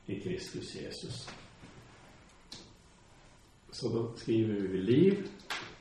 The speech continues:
och så skriver vi gåva. Det är inget som vi har förtjänat,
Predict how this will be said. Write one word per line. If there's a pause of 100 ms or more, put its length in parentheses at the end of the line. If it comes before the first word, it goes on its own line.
(640)
och
så
skriver
vi
gåva. (3500)
Det
är
inget
som
vi
har
förtjänat,